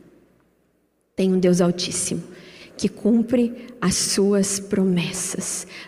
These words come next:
Nós precisamos urgentemente nos despertar, nos despertar desse tempo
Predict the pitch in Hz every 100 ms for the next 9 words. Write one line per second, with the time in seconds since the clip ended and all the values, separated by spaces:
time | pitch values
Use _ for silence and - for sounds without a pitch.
0 | - 214 - - 202 208 208 190 240 226
1 | 233 233 233 190 190 196 196 214 202 226
2 | - 226 226 214 185 165 - - - -
3 | _ _ _ _ - 277 226 269 269 247
4 | 247 254 240 247 240 - 240 196 175 -
5 | -